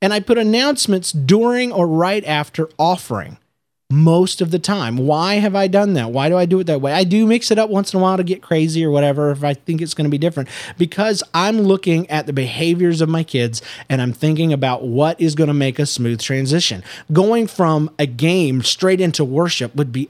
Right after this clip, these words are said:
absolutely insane. I'm talking about serious face on the floor style <laughs> worship.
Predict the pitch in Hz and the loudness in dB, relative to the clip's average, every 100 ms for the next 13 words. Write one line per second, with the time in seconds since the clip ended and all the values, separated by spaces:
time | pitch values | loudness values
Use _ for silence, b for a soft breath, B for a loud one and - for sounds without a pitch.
0 | - 147 - - 160 135 131 127 131 127 | -4 -4 -4 0 0 2 0 -2 -2 -2
1 | 127 - 160 143 98 104 151 156 143 139 | -2 -2 -2 -2 -4 -4 -2 0 -2 -4
2 | 110 - - 165 160 151 151 151 - B | -4 -4 0 2 4 4 2 0 -6 B
3 | B _ 165 156 165 151 131 143 139 127 | B _ 0 2 2 2 0 0 0 0
4 | - 127 127 135 135 127 123 - | -2 -2 0 0 0 -2 -6 -8